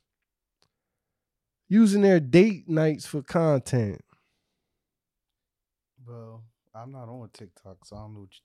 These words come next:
Speaker 2: you're
Speaker 1: Well,
Speaker 2: talking
Speaker 1: it,
Speaker 2: about.
Speaker 1: it hit the Twitter timeline too. People going on dates. Like, the whole, this chick went on a date, had ordered all these oysters and all that, and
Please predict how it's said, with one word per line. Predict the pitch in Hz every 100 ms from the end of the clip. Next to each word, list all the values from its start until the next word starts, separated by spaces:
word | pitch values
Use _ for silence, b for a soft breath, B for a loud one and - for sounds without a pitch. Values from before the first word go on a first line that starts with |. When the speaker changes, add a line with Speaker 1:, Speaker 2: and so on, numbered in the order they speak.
| -
Speaker 2:
you're | 185
Speaker 1:
Well, | 185
Speaker 2:
talking |
Speaker 1:
it, | 254
Speaker 2:
about. | 320 262
Speaker 1:
it |
hit | 254 254
the | 226
Twitter | - 233
timeline | 214 - 202 196 196 190 185
too. | 208
People | 190 202 180
going | 165 180 185
on | 175 170 147
dates. | 139 165 175 170 -
Like, | 98 131 120
the | 131
whole, | 151 160 156 - - _
this | 135 143 -
chick | - 180 156
went | 156
on | 156
a | 151
date, | 131 151 156
had | 156 151 147 123
ordered | - 156 151
all | 151 147
these | 151 127
oysters | 156 165 - - 147 147 143
and | 135 139
all | 147 143
that, | 143 143 143 131
and | 117 110